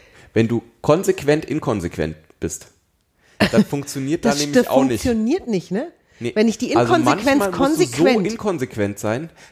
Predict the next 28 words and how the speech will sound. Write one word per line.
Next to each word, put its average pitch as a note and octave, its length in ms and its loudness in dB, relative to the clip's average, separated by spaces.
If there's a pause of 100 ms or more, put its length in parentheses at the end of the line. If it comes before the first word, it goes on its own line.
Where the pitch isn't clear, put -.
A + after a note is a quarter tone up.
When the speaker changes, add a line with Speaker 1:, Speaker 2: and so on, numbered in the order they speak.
Speaker 1:
dass A#2+ 160 -2
du C3+ 80 -8
die A#2 140 -8
Inkonsequenz E3 1800 -6 (120)
auch C#3+ 340 -4
konsequent C3+ 560 -6
sein E2+ 240 -6
lässt. - 260 -10 (480)
Weil A2+ 160 6
ansonsten B2+ 500 2
wär's C#3+ 240 2
nicht E3+ 240 -4
konsequent D#3 640 -2
inkonsequent, G2+ 600 -4
sonst A2+ 300 -4
wär's C3+ 400 0
inkonsequent D3 680 -2
inkonsequent. F#2+ 260 -2
Speaker 2:
Also G3 120 4
ich - 200 -2
dürfte, B3 240 0
ich, - 260 -2
also F3+ 180 2
um F#3+ 180 2
die, E3+ 160 -4
um F3 140 -2
die D#3+ 100 -2
Inkonsequenz A3+ 680 0